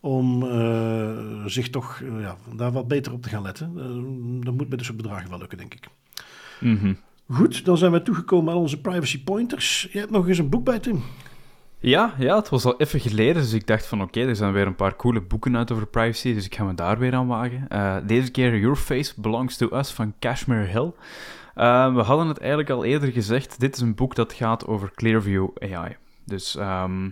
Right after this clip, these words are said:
Speaker 2: ja, het bedrijf dat eigenlijk achter de hele facial recognition database staat, waar nu onder andere een heleboel,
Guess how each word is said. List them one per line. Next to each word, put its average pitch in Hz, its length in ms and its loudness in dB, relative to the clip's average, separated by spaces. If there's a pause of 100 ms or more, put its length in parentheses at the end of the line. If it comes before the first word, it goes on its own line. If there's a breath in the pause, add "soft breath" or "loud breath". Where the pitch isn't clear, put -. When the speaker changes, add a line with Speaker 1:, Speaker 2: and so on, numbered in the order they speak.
(240)
Speaker 2:
ja, 104 200 -6
het 104 240 -4
bedrijf 104 380 2
dat 107 120 -4
eigenlijk 98 280 0
achter - 380 -6
de 90 300 -2
hele 101 300 0
facial 104 360 -4
recognition 98 600 -2
database 95 560 -4
staat, - 360 -6
waar 95 180 -4
nu 92 80 -6
onder 98 280 -2
andere 95 260 -2
een 87 60 -6
heleboel, 104 640 -2